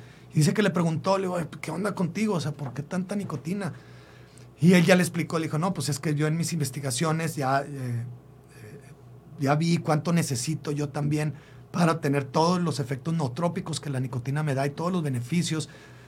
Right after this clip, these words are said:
de, de la mejora en, en la neurotransmisión de mis, de, de mis neuronas, eh, en mi enfoque, todos los beneficios que me da, porque tengo un súper estudio que hacer, ¿no?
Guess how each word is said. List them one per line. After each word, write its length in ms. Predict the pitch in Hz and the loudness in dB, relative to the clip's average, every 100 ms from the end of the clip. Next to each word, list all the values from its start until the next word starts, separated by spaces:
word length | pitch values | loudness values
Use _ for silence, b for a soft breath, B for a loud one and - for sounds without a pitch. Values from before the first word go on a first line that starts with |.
| B | B
de, 320 | 147 156 143 - | 4 6 6 2
de 280 | 139 135 131 | -2 0 2
la 100 | 139 | 2
mejora 420 | 135 120 151 165 | 0 2 4 4
en, 180 | 165 170 | 2 0
en 140 | 165 | -2
la 80 | 139 | 0
neurotransmisión 880 | 135 139 127 135 123 123 123 147 147 | 2 2 0 -2 0 0 2 2 2
de 80 | 156 | 2
mis, 340 | 151 - 165 | 0 -2 -6
de, 240 | 139 123 - | -6 -6 -8
de 140 | - | -8
mis 180 | 120 120 | -8 -6
neuronas, 640 | 123 131 180 170 165 165 B B B B B B - | -2 4 6 6 4 0 B B B B B B 2
eh, 380 | 147 147 139 131 - - 190 | 4 6 4 0 -6 -10 0
en 160 | 160 | 2
mi 80 | 147 | 4
enfoque, 600 | 120 180 185 175 165 160 - - | 2 4 4 4 2 2 -4 -4
todos 160 | 165 175 | 0 2
los 100 | 160 | 2
beneficios 420 | 151 123 147 - | 0 -2 -4 -4
que 100 | 147 | -6
me 140 | 131 | -4
da, 280 | 127 139 143 - - - - - - - - - - - - | 0 0 -2 -6 -20 -20 -20 -20 -20 -20 -20 -20 -20 -20 -2
porque 280 | - 196 196 | 4 4 4
tengo 560 | - 185 165 170 185 - | -2 0 0 0 0 -2
un 140 | 151 143 | -2 0
súper 320 | 185 175 143 | 0 0 -2
estudio 460 | 120 160 151 143 | -2 -2 0 0
que 80 | 147 | -2
hacer, 320 | 131 131 113 | -2 -2 -2
¿no? 180 | 117 139 | -2 -4